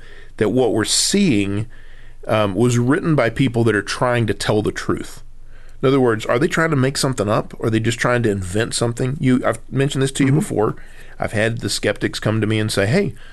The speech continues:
Speaker 1: Spider-Man takes place in New York, and there's events in New York that are real, so Spider-Man's real." And you just kinda shake your head about that. Think, "How on earth am I gonna persuade somebody that is that non-serious?"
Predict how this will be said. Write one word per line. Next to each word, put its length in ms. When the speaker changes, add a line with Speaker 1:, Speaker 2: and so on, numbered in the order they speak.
Speaker 1:
Spider-Man 760
takes 240
place 340
in 120
New 100
York, 500
and 200
there's 180
events 420
in 100
New 60
York 300
that 120
are 100
real, 240
so 140
Spider-Man's 680
real." 340
And 160
you 60
just 200
kinda 180
shake 300
your 100
head 200
about 260
that. 140
Think, 140
"How 180
on 80
earth 240
am 80
I 80
gonna 160
persuade 440
somebody 360
that 120
is 140
that 220
non-serious?" 1040